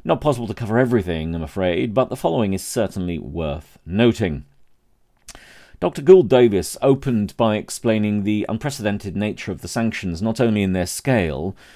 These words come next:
something which was also touched on by Miss Rybakova, but also in the coordination which took place for their implementation across the international community.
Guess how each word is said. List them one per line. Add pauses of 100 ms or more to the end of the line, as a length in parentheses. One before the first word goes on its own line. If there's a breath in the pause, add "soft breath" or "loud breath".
(120)
something
which
was
also
touched
on
by
Miss
Rybakova, (500 soft breath)
but
also
in
the
coordination
which
took
place
for
their
implementation
across
the
international
community.